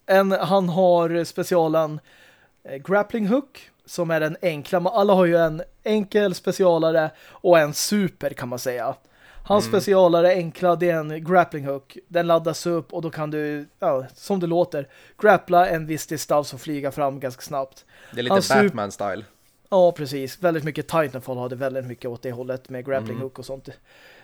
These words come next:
Speaker 1: Och hans super är att han har som en jackhammer, vad ska jag säga, stor hammare, så här lite modern,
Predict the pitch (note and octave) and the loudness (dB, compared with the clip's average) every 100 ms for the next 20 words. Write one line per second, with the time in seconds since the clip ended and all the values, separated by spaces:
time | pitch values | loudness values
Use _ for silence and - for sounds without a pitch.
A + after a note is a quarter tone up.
0 | _ - G3 F3+ - - E3+ F#3+ F3 - | _ 0 4 4 2 -10 -2 -2 -2 2
1 | F#3 E3+ F3+ E3+ E3 D#3+ D3+ E3 D#3 D3 | 2 4 0 2 0 0 -2 -4 -6 -6
2 | D#3 D3 D3 C#3+ B2+ F3 E3 - D3+ C#3 | -8 -6 -4 -6 2 4 4 -2 -6 -2
3 | C#3 C3 D3+ C#3 C3 F3+ D#3+ C#3 - C#3 | -4 -6 -4 -4 -4 -8 -6 -4 -2 -2
4 | C3+ D3 C#3 C3 B2 C3 C3 C3 C3+ C3+ | -2 -2 0 -2 -4 -8 -8 -10 -10 -6
5 | C3+ C3 | -6 -6